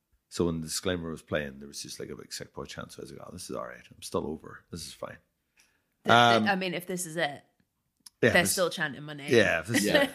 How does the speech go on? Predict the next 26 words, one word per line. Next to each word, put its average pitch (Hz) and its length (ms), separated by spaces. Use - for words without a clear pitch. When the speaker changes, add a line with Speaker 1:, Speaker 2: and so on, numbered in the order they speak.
Speaker 1:
Maybe, 113 340
maybe, 82 520
maybe 120 160
I 98 60
just 73 200
lose. 82 340
Maybe. 90 260
Um, 113 680
but 117 160
no, 117 240
then 117 160
it 113 60
was 104 100
cool. 95 380
Like, 101 160
I 104 100
was, 92 220
I 104 80
had 110 80
a 101 80
weird 90 240
thing 90 140
where 92 100
I - 20
was 87 100
like, - 220